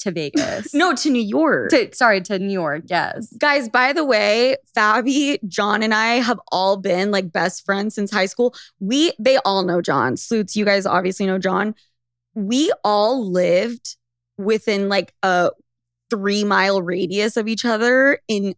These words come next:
Speaker 2: Draper, Utah. And now all three of us live in a three, like, a one-mile radius in New York.
Speaker 1: John was my neighbor.
Speaker 2: That's fucking weird. And now the three of us are, like, all in New York. But, like,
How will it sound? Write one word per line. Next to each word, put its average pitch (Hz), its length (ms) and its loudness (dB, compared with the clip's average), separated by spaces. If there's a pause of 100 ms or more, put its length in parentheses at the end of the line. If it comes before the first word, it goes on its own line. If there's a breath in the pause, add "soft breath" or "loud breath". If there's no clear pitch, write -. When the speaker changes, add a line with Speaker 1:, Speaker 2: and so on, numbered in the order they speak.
(160)
Speaker 2:
Draper, 196 580 0
Utah. 240 840 0 (460 soft breath)
And 226 200 0
now 220 320 2
all 202 220 2
three 202 260 -2
of 202 100 -2
us 214 200 0
live 214 120 0
in 208 100 0
a 190 60 0
three, 190 460 -4
like, 196 160 0
a 196 80 4
one-mile 185 680 0
radius 185 440 -2
in 185 100 0
New 180 80 -2
York. - 420 -6
Speaker 1:
John 262 240 2
was 311 160 0
my 294 120 0
neighbor. 214 520 -2 (200)
Speaker 2:
That's 302 340 -2
fucking 294 460 -2
weird. 269 300 4
And 220 80 0
now 214 140 2
the 226 120 -4
three 233 220 -2
of 220 80 0
us 240 160 0
are, 240 60 0
like, 208 180 0
all 208 220 -2
in 214 100 -4
New 208 80 -2
York. 190 380 -2
But, 196 120 0
like, 226 220 -2